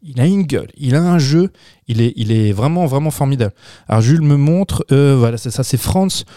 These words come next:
Rogowski. Il est vraiment très, très bon. De toute façon, tout le ca-, tout le casting est à l'avenant. Ils sont tous très, très bons. C'est, euh, c'est vraiment un chouette film. Malheureusement,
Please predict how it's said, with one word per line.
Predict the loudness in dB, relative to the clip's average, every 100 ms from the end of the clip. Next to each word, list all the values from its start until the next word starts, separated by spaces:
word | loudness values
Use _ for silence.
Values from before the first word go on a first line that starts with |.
| -20 -6
Rogowski. | -2 -2 -4 -12 -14 -14 _ -6
Il | 0
est | 2 2
vraiment | 0 0 0 0
très, | -2 -6
très | -6
bon. | -2
De |
toute | -2
façon, | -2 -4
tout | -2
le | 0
ca-, | -2 -4 -10 -8
tout | -2
le | -2
casting | -2 -6 -4 -4
est | -2
à | -4
l'avenant. | -4 -8 -14 -14 -20 -20 -10
Ils | -4
sont | -4
tous | -2 -4 -2
très, | -6
très | -2 -4
bons. | -4 -6 -12 _ _ _ _
C'est, | -4 0
euh, | 2 2 0
c'est | 0 -2
vraiment | 0 0 0
un | 0
chouette | -2 -4
film. | -6 -2
Malheureusement, | -2 -2 -4 -4 -2 -2 -2